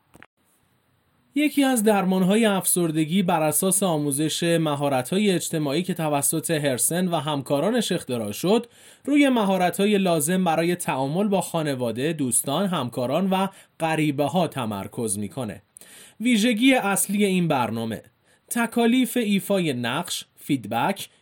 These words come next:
یادگیری مشاهده‌ای و تقویت مثبت برای رفتارهای صحیح، توجه به جزئیات خاص تعاملات اجتماعی مثل لبخندها،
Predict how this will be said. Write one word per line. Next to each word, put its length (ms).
یادگیری 680
مشاهده‌ای 800
و 180
تقویت 580
مثبت 640
برای 360
رفتارهای 640
صحیح، 560
توجه 640
به 100
جزئیات 640
خاص 480
تعاملات 800
اجتماعی 680
مثل 400
لبخندها، 1000